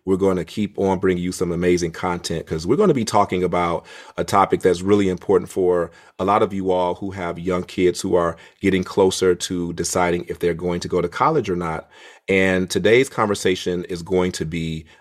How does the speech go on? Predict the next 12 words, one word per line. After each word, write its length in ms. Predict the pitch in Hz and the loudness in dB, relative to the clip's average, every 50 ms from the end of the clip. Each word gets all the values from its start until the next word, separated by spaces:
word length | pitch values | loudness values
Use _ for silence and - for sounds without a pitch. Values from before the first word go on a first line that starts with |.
| _ _ | _ _
about 600 | 87 85 78 87 85 82 80 80 80 - _ _ | -6 -4 -2 -2 -2 0 0 -2 -4 -6 _ _
college, 480 | - - - 80 78 78 73 73 71 - | -8 -4 -2 -2 -2 -2 -4 -6 -6 -6
the 100 | - 85 | -8 -6
things 320 | 80 - 101 101 101 101 | -2 2 2 2 2 2
that 120 | - 95 87 | 0 0 -2
you 220 | 82 87 90 95 | -2 -2 -4 -4
should 300 | 92 - - - 92 87 | -6 -4 0 0 0 0
know 540 | 85 87 85 87 87 85 82 80 78 82 82 _ - - - - _ _ - | 0 -2 -2 0 0 0 -2 -2 -4 -6 -10 _ -20 -20 -20 -20 _ _ -8
before 840 | - 90 85 - - 95 95 95 92 92 90 90 87 87 85 - - _ _ _ _ _ _ _ _ _ _ - | -8 -8 -8 -2 0 4 4 6 6 6 6 6 4 2 0 -4 -8 _ _ _ _ _ _ _ _ _ _ -4
making 340 | 95 92 90 87 - 90 87 | -2 -2 -2 -2 -4 -4 -2
the 100 | 87 85 | -2 -2
decision 680 | 80 87 87 - - 87 82 78 73 80 78 78 80 | -2 -4 -6 -4 -2 -2 -2 -2 -4 -6 -6 -8 -8